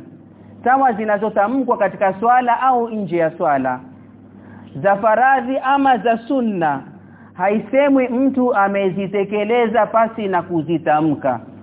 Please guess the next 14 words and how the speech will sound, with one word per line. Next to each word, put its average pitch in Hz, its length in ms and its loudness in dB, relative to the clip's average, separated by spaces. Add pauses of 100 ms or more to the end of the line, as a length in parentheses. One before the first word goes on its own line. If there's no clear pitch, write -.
(1300)
Na - 120 0
Qur'ani 208 500 2
ni 202 100 -2
katika 202 340 0
nini? 160 340 -4 (960)
Zikri. 170 480 0 (1900)
Qur'ani 214 420 2
ni 240 180 0
sehemu 254 400 2
ama 240 160 4
ni 226 140 0
miongoni 226 400 2
mwa 247 120 2
adhkari. 208 540 0